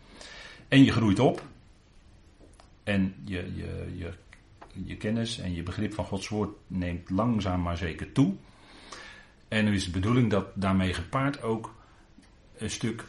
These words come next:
wijsheid, dat je ook een stuk wijsheid krijgt. Dan niet menselijke wijsheid, maar geestelijke wijsheid. Daar gaat het dan om. En nou is een bijzondere geestelijke wijsheid nodig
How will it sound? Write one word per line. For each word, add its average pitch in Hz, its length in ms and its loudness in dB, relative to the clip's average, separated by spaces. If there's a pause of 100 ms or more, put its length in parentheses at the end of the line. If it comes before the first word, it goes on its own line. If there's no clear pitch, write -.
wijsheid, 95 760 -4
dat 98 160 -8
je - 60 -8
ook 104 140 -6
een 110 60 -6
stuk 98 180 -2
wijsheid 87 360 -2
krijgt. 82 280 -10
Dan 101 120 2
niet 101 240 0 (420)
menselijke 131 640 4
wijsheid, 135 640 -2 (280)
maar 101 480 -4 (240)
geestelijke 90 560 0
wijsheid. 65 460 -12
Daar 98 100 -4
gaat 98 200 -6
het - 100 -14
dan 69 120 -10
om. 67 140 -16 (800)
En 92 120 -2
nou 92 120 -2
is 90 100 -4
een 87 140 -2
bijzondere 127 640 2
geestelijke 143 500 -4
wijsheid 131 520 -2
nodig 139 520 -6